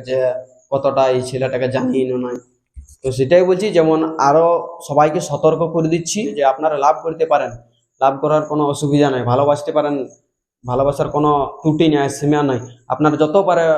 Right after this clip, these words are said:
দিলখুশভাবে ভালোবাসুন, কিন্তু খোলা মাঠে বা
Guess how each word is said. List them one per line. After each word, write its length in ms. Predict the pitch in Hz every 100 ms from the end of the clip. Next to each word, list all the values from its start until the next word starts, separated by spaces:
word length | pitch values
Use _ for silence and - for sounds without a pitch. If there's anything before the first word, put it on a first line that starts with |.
| 143 131
দিলখুশভাবে 640 | 156 156 170 160 147 143
ভালোবাসুন, 480 | 131 139 135 117 117 120 - _
কিন্তু 200 | 139 147 151
খোলা 220 | 151 151 151
মাঠে 260 | 151 156 151
বা 160 | 147